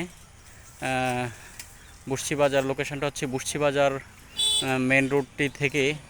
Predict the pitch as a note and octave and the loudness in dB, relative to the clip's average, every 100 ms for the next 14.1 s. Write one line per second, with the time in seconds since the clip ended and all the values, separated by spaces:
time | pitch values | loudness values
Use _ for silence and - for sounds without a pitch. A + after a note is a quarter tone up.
0 | - - C3 D3 - D3 - C3+ C3+ C#3+ | -12 -8 -6 -6 -4 -4 -2 -2 -2 -2
1 | C3+ C3+ B2 A#2+ C3+ C3 C3+ - C3 C3+ | -2 -2 -6 -6 -4 -4 -4 0 0 0
2 | D3 C3 B2+ B2+ B2 - C3 C3 C#3 B2+ | -2 0 0 0 -2 -2 -2 -2 -4 -4
3 | B2 - D#3 F#3 - - - - - E3 | -4 -4 -6 -6 -16 -18 -18 -8 0 4
4 | E3+ D#3 D#3 D#3 C#3 - E3 D#3 C#3 C#3 | 4 4 6 6 4 0 -2 0 2 0
5 | - C#3+ B2+ - - D3 C3+ - - C#3 | 2 0 0 -4 -2 0 2 0 -2 -4
6 | - - - - - - - - C3 C3+ | -6 -14 -18 -20 -20 -20 -20 -4 0 2
7 | C3 B2+ C3 C3+ C3 C#3 C3 B2 C#3+ E3+ | 4 2 2 0 0 0 0 -2 -2 -2
8 | - - C3 - C#3+ C#3+ D3 C#3 C3+ C#3 | -4 -4 -4 -2 -2 0 0 0 0 -2
9 | C3 C#3+ C3 B2+ C3+ C3 B2+ B2+ A#2 - | -4 -2 -4 -2 -4 0 2 2 0 -6
10 | C3 C#3 E3+ - - - - - C3+ C3 | -4 -4 -6 -10 -20 -20 -16 -4 2 4
11 | C3 B2+ B2 B2 C#3 B2+ C3 B2+ B2+ B2 | 4 4 2 0 -2 -2 -2 -2 0 -2
12 | B2 B2+ B2 B2+ B2 A#2+ A#2+ A#2+ B2+ A#2 | -2 -4 -2 -2 0 0 -2 -4 -6 -8
13 | - A#2+ B2 A#2+ A#2 B2+ A#2+ - - C3 | -6 -4 -4 -6 -6 -6 -6 -8 -8 -4
14 | D3+ | -4